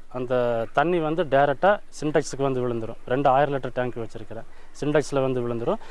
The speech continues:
சின்டெக்ஸ்ல இருந்து ஒரு இன்ச்சு மூலியமா தண்ணி அவுட்லெட் பண்ணைக்குள்ள போற வழியில வந்து அதுல மாட்டிட்டேன். இதுக்கு மெயினா மூணு முக்கிய காரணம். தண்ணி ஒண்ணு வேஸ்டேஜ் ஆகாதுங்க. அடுத்தது ரெண்டாவது வந்து பவர்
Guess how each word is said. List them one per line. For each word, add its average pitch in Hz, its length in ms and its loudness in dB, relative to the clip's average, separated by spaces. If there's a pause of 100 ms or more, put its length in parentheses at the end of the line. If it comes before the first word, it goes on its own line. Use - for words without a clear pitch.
(240)
சின்டெக்ஸ்ல 196 420 2
இருந்து 165 360 6
ஒரு 165 240 6
இன்ச்சு 180 140 0
மூலியமா 156 480 2
தண்ணி 147 220 2
அவுட்லெட் 143 380 2 (100)
பண்ணைக்குள்ள 151 360 0
போற 139 300 2
வழியில 131 280 0
வந்து 147 200 2
அதுல 135 140 2
மாட்டிட்டேன். 120 520 -2 (320)
இதுக்கு 135 220 0
மெயினா 170 320 2
மூணு 160 220 2
முக்கிய 147 300 2
காரணம். 139 500 2 (220)
தண்ணி 151 280 2
ஒண்ணு 151 240 2
வேஸ்டேஜ் 139 460 2
ஆகாதுங்க. 117 560 -2 (300)
அடுத்தது 147 360 2
ரெண்டாவது 147 400 4
வந்து 139 640 2
பவர் 139 300 4